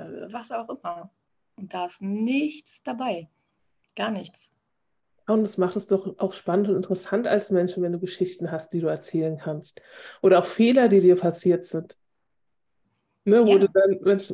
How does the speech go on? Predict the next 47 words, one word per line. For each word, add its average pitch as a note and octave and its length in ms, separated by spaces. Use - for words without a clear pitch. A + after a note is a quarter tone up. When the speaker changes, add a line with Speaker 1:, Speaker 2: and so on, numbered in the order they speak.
Speaker 2:
wo F#3 240
du F3+ 60
dann F3+ 200
manchmal F3+ 320
erzählst, F#3 360
so, F#3 60
"Oh, F#3+ 200
jetzt F3+ 160
ist F#3+ 120
mir F3+ 100
das F#3+ 220
und F3+ 100
das G3 160
passiert." F3+ 540
Und - 60
andere E3+ 200
sagen, F3 200
"Ah D#4 80
ja, A3+ 160
du, A#3+ 260
mir G#3+ 100
ist G3 140
das - 120
auch A#3 240
passiert." F3 520
Manchmal, A#3 260
Speaker 1:
Mhm. - 280
Speaker 2:
wenn A3 200
man A3 120
Fehler A3 320
gemacht G#3+ 340
hat, F#3+ 120
"Oh, E3 100
ich - 160
bin F3 100
die E3+ 120
Einzige, E3 300
die D3+ 80
das D3 160
nicht D3 180
kann." D#3 260
Oder F3 200
die E3 120
den C#4+ 140
Speaker 1:
Ja, - 20
Speaker 2:
Fehler C#4+ 60
Speaker 1:
genau. B3+ 340